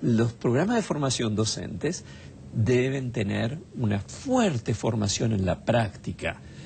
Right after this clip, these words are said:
eh, y todos los docentes deben, antes de llegar al aula, hacerse cargo de, del aula, tienen que haber tenido suficientes pasantías, experiencia.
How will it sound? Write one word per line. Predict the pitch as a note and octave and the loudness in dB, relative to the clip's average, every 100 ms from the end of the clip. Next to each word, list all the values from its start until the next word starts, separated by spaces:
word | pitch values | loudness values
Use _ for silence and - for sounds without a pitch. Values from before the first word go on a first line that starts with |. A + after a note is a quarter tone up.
| - - | -14 -2
eh, | B2+ G2+ - | 2 2 2
y | A2 | 0
todos | - G3 | 2 2
los | G#3+ F3 | 4 2
docentes | - E3 C#3+ | 2 2 4
deben, | C#3 D3+ C3+ - | 6 4 2 2
antes | C3 E3+ E3 | 2 2 2
de | C3 | 2
llegar | B2+ C3 | 2 4
al | B2 | 2
aula, | A#2+ C3+ C3 A2+ G2+ | 2 2 2 2 2
hacerse | G2 - A#2+ G#2+ G#2 | 0 0 0 0 -2
cargo | - F3+ F3+ B2+ G#2 G2 - - - | 2 4 6 4 2 0 -4 -20 -10
de, | C3+ G#2 - | -2 0 0
del | - A#2 | 0 2
aula, | A#2 G#2 B2 E3 - - - | 4 2 0 -2 -6 -18 -8
tienen | - C#4 | -2 0
que | B3+ | 2
haber | G#3 G#3 | 2 0
tenido | - B2+ C#3 C3+ | -2 -2 0 0
suficientes | A#2 G2+ G2 A#2 A#2+ | 0 0 0 0 0
pasantías, | - D3 A#2+ G#2+ - C#3+ B2+ C3+ | 0 0 0 -2 4 4 4 2
experiencia. | - - G2+ A#2+ C#3 C3+ A#2 A#2+ A2 | 2 2 4 4 4 4 2 2 2